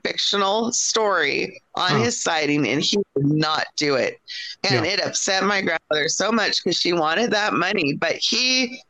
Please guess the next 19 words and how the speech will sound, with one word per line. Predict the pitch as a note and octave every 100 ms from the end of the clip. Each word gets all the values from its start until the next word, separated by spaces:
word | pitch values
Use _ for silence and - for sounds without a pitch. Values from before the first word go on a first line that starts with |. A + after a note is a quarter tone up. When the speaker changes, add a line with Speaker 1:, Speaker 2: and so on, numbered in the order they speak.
| -
Speaker 1:
was | F#3 F3+
a | E3+
nuts | D#3+ F#3 F#3+ -
and | A#3
bolts | A3 G#3+ - -
type | G3+ A#3
of | -
guy. | G3+ D3 C#3 G3 G3 - - -
He | G#3
wa-, | G3 F3+
he | - G3
was | E3+ E3
simple, | - G3+ G3+ G#3+ G#3 G#3
you | E3 F#3
know, | E3
he's | D#3+ E3+ F3 F3+
a | -
simple | - - G3 A3+ A#3+
fisherman. | B3 D#3+ - E3+ D#3+ D3+ F#3+